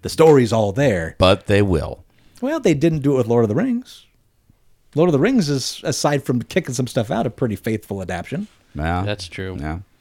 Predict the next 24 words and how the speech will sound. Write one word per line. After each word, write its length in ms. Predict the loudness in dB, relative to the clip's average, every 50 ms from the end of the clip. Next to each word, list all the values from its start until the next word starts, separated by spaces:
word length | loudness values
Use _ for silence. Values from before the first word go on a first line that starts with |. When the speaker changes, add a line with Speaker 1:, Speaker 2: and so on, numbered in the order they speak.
| _ _
Speaker 1:
So, 320 | -18 -10 -6 -4 -4 -2 -2
Speaker 2:
But 160 | -2 -2 0
The 100 | -2 -2
Hobbit, 400 | 2 4 2 4 4 2 -2 -4
they 300 | -4 -4 -4 -4 -6 -8
stretched 580 | -10 -12 -14 -16 -12 -6 -6 -6 -6 -6 -4 -2
out 200 | -2 -2 -2 -2
ridiculously. 680 | -6 -8 -8 -10 -10 -10 -12 -12 -12 -14 -14 -14 -16 -16 _ -12 -6
Speaker 1:
Right, 360 | -4 -4 -2 -4 -4 -8 -8
but 100 | -8 -6
that's 300 | -6 -6 -6 -6 -8 -8 -4
one 220 | -2 0 0 0
book. 220 | 0 -2 -2 2 2
This 120 | 2 4
is 60 | 4
eleven 480 | 4 4 6 6 6 6 6 6 2 2
books 300 | 4 4 4 4 4 0
they 80 | -2
Speaker 2:
Yeah. 100 | 0 0
Speaker 1:
can 100 | 0 0
play 160 | 0 0 0 0
with 220 | -2 -4 -6 -6
here. 200 | -6 -6 -6 -6
They're, 200 | -4 -4 -6 -6